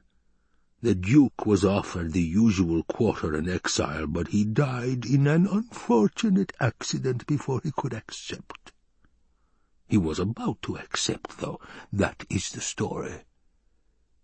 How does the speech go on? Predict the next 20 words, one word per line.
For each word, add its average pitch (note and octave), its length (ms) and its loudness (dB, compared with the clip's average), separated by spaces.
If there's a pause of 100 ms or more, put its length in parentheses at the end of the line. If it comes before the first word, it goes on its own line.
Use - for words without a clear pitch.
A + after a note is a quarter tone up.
(160)
And A2 220 2
any C3 220 10
rumor B2 340 6
that G2 200 2
there G2 180 6
were F#2+ 100 6
Sardaukar F#2 640 0
here, F2+ 180 0
it D#2+ 140 -2
must - 180 -6
be - 120 -10
laughed - 320 -2
at. - 180 -14 (1900)
As F#2 200 -2
the F2+ 120 2
Emperor F#2 320 2
wishes F#2 300 -2
it, - 160 -16 (300)
Raban F2 340 -2
said. - 240 -12